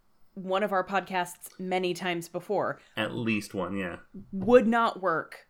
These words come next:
Speaker 1: with anyone other than Tom Hanks playing
Speaker 2: Right.
Speaker 1: that role.
Speaker 2: Right.
Speaker 1: I almost said Tom Cruise, 'cause
Speaker 2: Uh-huh.
Speaker 1: Kevin was watching Jack Reacher last night.
Speaker 2: Oh, nice.
Speaker 1: Um, but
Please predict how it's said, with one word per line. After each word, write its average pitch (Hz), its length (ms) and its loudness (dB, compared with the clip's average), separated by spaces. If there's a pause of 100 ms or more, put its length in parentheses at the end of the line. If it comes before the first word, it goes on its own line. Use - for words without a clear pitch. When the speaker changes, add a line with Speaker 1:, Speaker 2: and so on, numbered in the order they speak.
(140)
Speaker 1:
with 175 220 -2 (240)
anyone 175 480 -2
other 151 260 -4
than 143 140 -8
Tom 139 400 -8 (100)
Hanks - 520 -12 (340)
playing 123 260 -6
Speaker 2:
Right. 120 160 -6
Speaker 1:
that - 60 -16
role. 110 220 -10 (380)
Speaker 2:
Right. 92 220 -8
Speaker 1:
I 170 80 2
almost 180 380 2
said 160 180 -2
Tom 143 260 -4
Cruise, - 420 -10 (320)
'cause 110 120 -6 (140)
Speaker 2:
Uh-huh. 139 80 -2
Speaker 1:
Kevin 156 260 -2
was 147 180 -8
watching 143 600 -4
Jack 143 260 -4
Reacher 135 320 -8
last - 240 -12
night. - 220 -12 (420)
Speaker 2:
Oh, 185 60 -4
nice. 147 280 -2
Speaker 1:
Um, - 160 -18 (1080)
but 151 520 -2